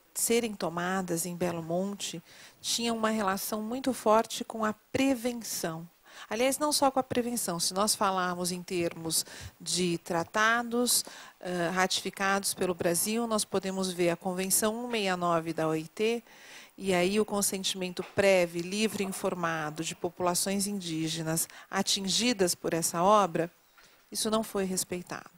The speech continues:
Então, isso tá, tá muito claro, ficou muito evidente.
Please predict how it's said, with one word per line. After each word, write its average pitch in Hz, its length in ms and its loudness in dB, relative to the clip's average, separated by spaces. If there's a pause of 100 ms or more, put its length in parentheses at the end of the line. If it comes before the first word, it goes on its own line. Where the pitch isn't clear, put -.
(560)
Então, 170 340 -8
isso 170 260 -4
tá, 170 440 -4
tá 170 120 -6
muito 180 240 -8
claro, 185 480 2
ficou - 200 -10
muito 180 240 -6
evidente. 180 800 -4